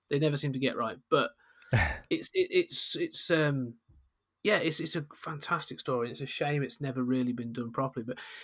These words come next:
Speaker 1: it's worth going. I would definitely recommend going back and, and, you know, 'cause the X-Men are littered with great, great books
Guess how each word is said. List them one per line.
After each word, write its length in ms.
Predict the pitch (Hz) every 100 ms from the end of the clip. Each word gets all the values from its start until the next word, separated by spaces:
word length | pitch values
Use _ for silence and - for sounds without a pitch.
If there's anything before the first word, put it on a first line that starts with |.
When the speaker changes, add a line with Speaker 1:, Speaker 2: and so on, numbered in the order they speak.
| -
Speaker 1:
it's 180 | 190 160
worth 220 | 190 175
going. 200 | 185 160
I 80 | 156
would 160 | 156 135
definitely 300 | 160 156 151
recommend 580 | 139 143 131 127 117 - _
going 220 | 131 123
back 240 | 117 104 - -
and, 200 | 135 -
and, 160 | 131 127 -
you 120 | 139
know, 160 | 113 117 _
'cause 120 | 160
the 100 | 202
X-Men 300 | 254 240 190
are 60 | 139
littered 380 | 160 180 147 131
with 200 | 120 117
great, 360 | 135 151 139 _ -
great 440 | 127 170 170 -
books 440 | 139 123 - -